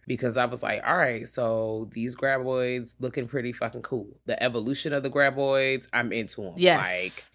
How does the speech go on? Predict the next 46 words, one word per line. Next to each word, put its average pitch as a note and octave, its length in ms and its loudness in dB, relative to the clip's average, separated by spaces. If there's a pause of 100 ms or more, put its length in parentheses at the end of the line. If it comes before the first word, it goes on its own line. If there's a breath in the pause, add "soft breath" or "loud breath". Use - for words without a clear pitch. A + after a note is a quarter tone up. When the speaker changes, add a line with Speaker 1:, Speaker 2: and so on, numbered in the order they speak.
Speaker 1:
the B2 100 0
puppetry, C3+ 920 -2 (140)
the C#3 120 2
hands-on, C#3 500 0
like, A#2+ 280 0
all D3 280 8
the, C#3+ 240 4
everything C#3+ 400 6
that G2+ 240 -2
went C3+ 240 -4
into C3+ 280 -2
creating B2+ 760 0
these A#2+ 260 0
creatures. D3 540 -4 (140 soft breath)
Even C#4+ 260 8
the E4+ 120 6
C C4+ 220 8
G A3 160 8
I, G#3 220 10 (160)
like, E3+ 460 8
Speaker 2:
It G#3 200 8
wasn't B3+ 320 10
bad. C4+ 520 8
It G3 80 8
Speaker 1:
No, A3 160 12
Speaker 2:
wasn't F#4 100 10
Speaker 1:
it - 40 12
Speaker 2:
that D#4 60 10
Speaker 1:
was F4+ 80 12
not. D#4 100 8
Speaker 2:
bad. C#4 460 10 (360 loud breath)
Speaker 1:
It C4 180 10
was A#3+ 220 12
Speaker 2:
It A#3 40 8
was B3+ 80 12
Speaker 1:
not. - 300 8 (140)
Speaker 2:
I A#3 160 12
was C4+ 200 2
like, C#4 220 4
"Okay, E4 480 4
you F4 100 4
know F4+ 180 2
what? C4+ 840 2
I'm D#4+ 460 4
not D4 260 8
upset D#4 600 2